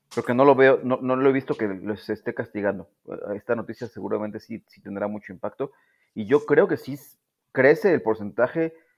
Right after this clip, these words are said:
ya lo había hecho el, el doctor, ¿no? Eh, Vicente,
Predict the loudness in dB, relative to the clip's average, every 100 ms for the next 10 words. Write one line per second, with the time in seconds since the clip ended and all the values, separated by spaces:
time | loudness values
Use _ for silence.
0 | _ 0 4 6 6 4 2 -2 0 2
1 | 2 -2 -6 -8 -10 -10 -10 -10 -8 -8
2 | -4 -4 -4 -8 -8 -8 -8 -8 -10 -16
3 | _ _ _ _ -16 -10 -8 -6 -6 -8